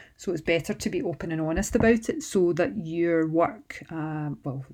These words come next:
specifically your line manager, can help you to find a solution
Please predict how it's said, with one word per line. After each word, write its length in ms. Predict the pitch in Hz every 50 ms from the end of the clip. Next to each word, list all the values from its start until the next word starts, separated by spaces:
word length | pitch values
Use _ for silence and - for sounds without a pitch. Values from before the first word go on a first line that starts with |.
| - _
specifically 640 | - - - - 170 - 151 139 - - - - 180 170
your 140 | 135 147
line 260 | 156 160 165 180 190 190
manager, 540 | 175 156 151 147 147 143 - 156 156 151 - - - - - - - _ _ -
can 240 | - - 185 180
help 300 | 151 131 180 170 160 160 -
you 120 | 180 170 160
to 500 | - - - 180 165 160 160 160 156 -
find 360 | - - - 170 160 160 156
a 40 | 165
solution 640 | - - 180 165 165 165 160 - - 185 156 160 151